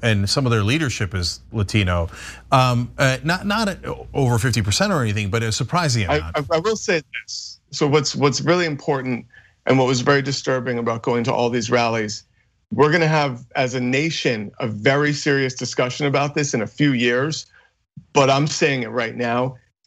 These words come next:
Speaker 2: is that QAnon is radicalizing bipoc, Black, Indigenous, people of color.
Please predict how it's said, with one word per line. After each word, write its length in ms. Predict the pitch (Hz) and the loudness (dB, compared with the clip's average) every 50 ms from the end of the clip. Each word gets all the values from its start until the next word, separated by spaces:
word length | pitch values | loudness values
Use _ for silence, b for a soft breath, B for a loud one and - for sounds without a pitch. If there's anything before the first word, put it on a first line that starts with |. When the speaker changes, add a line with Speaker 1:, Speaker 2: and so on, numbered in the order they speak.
| _ _ - | _ _ 0
Speaker 2:
is 260 | - 139 139 131 127 | 4 4 4 4 2
that 400 | - 135 123 117 120 110 120 - _ _ _ _ _ _ _ - | 2 4 4 4 2 -2 -4 -10 _ _ _ _ _ _ _ -4
QAnon 800 | - - 196 202 202 190 165 143 131 131 123 123 120 120 113 113 - _ _ _ _ _ _ _ | 0 2 2 2 2 2 2 2 2 2 2 0 0 -2 -6 -8 -12 _ _ _ _ _ _ _
is 280 | - 139 139 135 123 120 | 0 2 2 2 2 0
radicalizing 1200 | 117 120 131 120 123 131 139 135 - 139 123 117 110 107 110 110 101 - 113 107 104 101 107 104 - _ _ _ _ _ _ _ _ _ _ _ _ _ _ _ _ _ _ _ _ _ _ _ _ _ _ _ - | 2 4 4 4 4 0 -2 -2 -2 -4 -2 0 0 -2 -2 -4 -4 -4 -4 -2 -4 -6 -8 -10 -14 _ _ _ _ _ _ _ _ _ _ _ _ _ _ _ _ _ _ _ _ _ _ _ _ _ _ _ 2
bipoc, 640 | 139 123 117 117 120 131 113 107 98 107 - - - - - - | 2 2 2 2 2 2 2 2 2 0 -6 -12 -12 -10 -6 -2
Black, 280 | - 131 127 131 131 - | 0 2 2 2 0 -2
Indigenous, 580 | 143 123 117 123 107 113 123 123 120 113 117 | -2 0 0 -2 -2 0 0 0 0 0 -2
people 280 | - - 131 - - 113 | -4 -4 -4 -2 0 0
of 140 | 107 - - | -2 -2 0
color. 380 | - 113 104 101 - - 117 | 0 0 2 0 -2 -6 -10